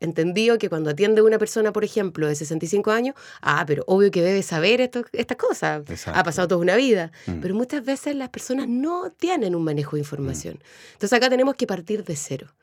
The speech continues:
Speaker 1: Esto es partir pensando que, como hay una falencia gigantesca, tenemos que entregar la información que tal vez le podríamos entregar a un niño de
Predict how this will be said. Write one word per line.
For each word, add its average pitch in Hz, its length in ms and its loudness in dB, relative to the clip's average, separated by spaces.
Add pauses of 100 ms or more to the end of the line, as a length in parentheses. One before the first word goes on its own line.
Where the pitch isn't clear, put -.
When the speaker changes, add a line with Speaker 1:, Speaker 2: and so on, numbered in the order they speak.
(280)
Speaker 1:
Esto 185 200 0
es 220 80 2
partir 208 540 0
pensando 202 480 2
que, 220 240 2 (200)
como 147 200 -4
hay 226 140 4
una 247 120 4
falencia 240 440 4
gigantesca, 185 760 -2 (420)
tenemos 202 360 4
que 220 360 2
entregar 196 400 2
la 214 60 4
información 196 440 0
que 208 100 0
tal 190 160 -4
vez 208 120 -2
le 214 100 0
podríamos 196 380 -2
entregar 185 400 -4
a 196 60 -4
un 196 140 -2
niño 214 300 2
de 214 260 0